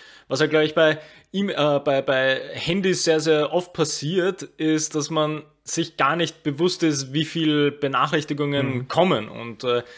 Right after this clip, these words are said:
Speaker 1: ich glaub, eins der, der ersten Tipps auch, äh, die in diesem Tim Ferriss Beitrag drin sind, oder vielleicht habe ich das auch woanders gelesen, wie dem auch sei, ist, dass das Erste, was man machen muss, ist die Screentime, äh, einschalten. Das heißt,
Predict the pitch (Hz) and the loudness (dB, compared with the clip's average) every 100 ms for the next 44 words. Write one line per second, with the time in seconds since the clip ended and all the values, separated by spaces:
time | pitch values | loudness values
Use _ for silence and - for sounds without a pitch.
0 | - - 139 135 143 - 151 143 135 139 | -20 -4 -2 0 -4 0 4 4 4 2
1 | 127 135 147 151 143 165 151 151 139 135 | 2 0 -2 -4 -4 -4 -2 0 2 2
2 | - 135 135 131 - - _ - 127 131 | 0 2 2 0 -10 -20 _ -8 -6 -6
3 | 131 135 143 139 143 139 135 - 120 131 | -8 -6 -6 -6 -2 0 0 0 -2 0
4 | 139 131 143 147 139 131 127 127 139 123 | -2 -2 -4 -2 -2 -2 -2 -2 -2 -4
5 | - 131 123 127 127 127 160 151 147 143 | -6 -8 -4 -4 -2 -2 -2 -4 -2 -2
6 | 143 151 131 131 120 113 - 127 170 - | -2 -4 -4 -4 -4 -4 -2 0 0 -4
7 | - - _ 165 160 - 156 156 - - | -20 -20 _ -2 0 2 2 2 -8 -4
8 | 143 156 151 165 143 160 160 170 147 143 | -4 -2 -2 -2 2 2 2 -2 0 0
9 | 143 156 139 143 156 180 180 185 - - | 0 -2 -2 0 4 4 4 2 -6 -10
10 | _ _ _ - 190 190 160 156 - 165 | _ _ _ 0 2 2 -2 -4 -2 0
11 | 180 185 180 147 139 143 139 123 139 131 | 2 0 -2 -2 0 0 -2 -4 -2 0
12 | 131 131 135 - 127 131 131 113 - 104 | 2 0 -2 -2 -4 0 0 0 -2 -10
13 | - 127 143 - | -6 0 0 -2